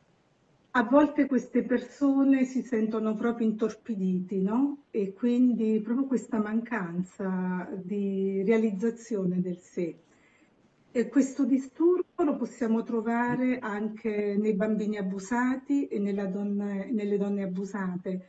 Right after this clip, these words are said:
perché proprio in, um, in un momento di pericolo è proprio quella fuga che la persona fa per non affrontare la realtà. Quindi diciamo che il quadro del clematis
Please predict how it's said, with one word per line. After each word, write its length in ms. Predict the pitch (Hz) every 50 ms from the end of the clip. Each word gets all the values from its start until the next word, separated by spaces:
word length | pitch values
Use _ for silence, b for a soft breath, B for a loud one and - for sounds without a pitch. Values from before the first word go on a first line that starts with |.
| B B B B B -
perché 280 | - 233 233 - 247
proprio 600 | - 285 294 311 320 320 - 302 294 285 277 - - -
in, 280 | 233 214 220 220 214
um, 1600 | 214 214 214 208 208 208 202 196 196 196 196 196 196 190 190 190 196 196 202 202 202 202 202 202 202 202 202 196 196 208 254 -
in 180 | - 262 226 247
un 80 | 247
momento 380 | 247 247 254 285 330 339 339 285
di 140 | 202 208 202
pericolo 800 | 240 226 226 233 226 190 185 - - 190 185 190 185 185 185 B B B B B _ -
è 140 | 254 240
proprio 380 | - - 285 311 - 339 302 285
quella 400 | - 311 302 294 294 294 285 269
fuga 640 | 269 - - 294 277 277 247 240 285 285 302 311 - B B B B B _ -
che 360 | - 254 240 240 226 226 -
la 180 | 226 226 226 226
persona 560 | - 247 - - - - 277 262 269 277 285
fa 400 | 277 - - 226 214 220 220 - - _ _ _ _ _
per 160 | - 254 220
non 180 | 240 240 240 240
affrontare 640 | 247 247 - - 262 247 247 - 196 170 180 185 185
la 120 | 180 180 175
realtà. 560 | 175 175 165 165 175 - - - - - - b b b b b b
Quindi 240 | - 311 311 302 277
diciamo 400 | 269 269 - 277 233 196 196 190
che 140 | 190 - 202
il 140 | 202 -
quadro 520 | - - 262 254 254 247 233 185 185 190 196
del 220 | 185 190 190 190
clematis 880 | - - 208 208 202 214 214 220 233 240 247 - 254 247 233 - - -